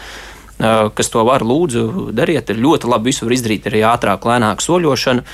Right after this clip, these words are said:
Iesildīšanās mums ir pagājusi, nu, tad vajadzētu mērķēt, uh, uz to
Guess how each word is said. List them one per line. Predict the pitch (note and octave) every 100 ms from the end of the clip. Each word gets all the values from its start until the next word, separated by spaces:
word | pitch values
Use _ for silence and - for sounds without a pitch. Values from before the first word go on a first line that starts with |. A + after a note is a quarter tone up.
| - - -
Iesildīšanās | C#3+ E3+ C3+ B2+ - A#2 G#2
mums | A#2+ A#2
ir | G#2+
pagājusi, | E3+ F3+ C#3 B2 A2+ C3
nu, | B2+
tad | E3 C3 - - - - -
vajadzētu | A2+ F#3 D#3 B2+ A#2+ A2+ A2+ - D#3+ - - -
mērķēt, | A#2+ B2+ C#3+ - - A2 G#2+ -
uh, | A2 A2+ -
uz | A#2 -
to | -